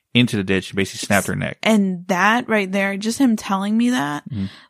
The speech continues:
Speaker 2: like, it, like, you can even ask Isaac, like, I was like, "Shut it off! Shut it off! Don't tell me any, like, don't tell," like, it, it's, it's hard being, like, when you have abilities, and, like, I've noticed it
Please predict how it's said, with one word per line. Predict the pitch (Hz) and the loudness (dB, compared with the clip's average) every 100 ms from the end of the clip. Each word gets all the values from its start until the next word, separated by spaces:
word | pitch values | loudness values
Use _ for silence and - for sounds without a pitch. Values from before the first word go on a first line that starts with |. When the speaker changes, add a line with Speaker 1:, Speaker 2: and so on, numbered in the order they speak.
| - | -2
Speaker 2:
like, | 185 180 175 - | 2 2 0 -2
it, | 202 208 - _ _ _ - | 0 -2 -4 _ _ _ -4
like, | 208 208 | -2 0
you | 254 | 2
can | 247 | 2
even | 220 | 2
ask | 196 185 185 | 0 -2 -2
Isaac, | 175 170 202 - | -4 -4 -6 -6
like, | 170 | -2
I | 180 | 0
was | 190 | 0
like, | 180 175 - - - | -2 -10 -18 -20 -10
"Shut | - - 339 339 | -4 2 4 4
it | 330 339 | 2 2
off! | 339 339 311 302 320 - - 427 | 2 2 2 0 0 -10 -16 -14
Shut | - - 440 403 | -6 0 4 6
it | 415 392 | 4 4
off! | 381 370 359 359 - | 4 2 2 -2 0
Don't | 392 403 403 | 2 2 0
tell | 427 415 427 | 0 2 2
me | 403 | -2
any, | 370 359 330 339 | -4 -6 -12 -4
like, | 254 240 - _ _ _ _ _ | 0 0 -4 _ _ _ _ _
don't | 175 170 - | 2 2 0
tell," | 277 - | -2 2
like, | 220 196 - _ _ - _ _ _ _ _ _ _ _ _ _ _ _ _ | 0 0 -8 _ _ -20 _ _ _ _ _ _ _ _ _ _ _ _ _
it, | - 233 226 _ - | 2 2 0 _ -6
it's, | 214 226 - - - | -6 -4 -10 -10 -4
it's | 226 | -2
hard | 240 254 285 320 | 2 4 4 2
being, | 254 240 233 | 0 0 0
like, | 220 202 202 | 0 -4 -4
when | 202 | -2
you | 202 | 0
have | 202 | 0
abilities, | 202 180 180 180 185 180 | 0 0 0 0 -4 -4
and, | 180 | -4
like, | 185 165 - | -2 -2 -2
I've | 196 196 | -2 0
noticed | 196 202 220 240 - - | 2 4 4 2 -2 -2
it | 196 185 | 0 0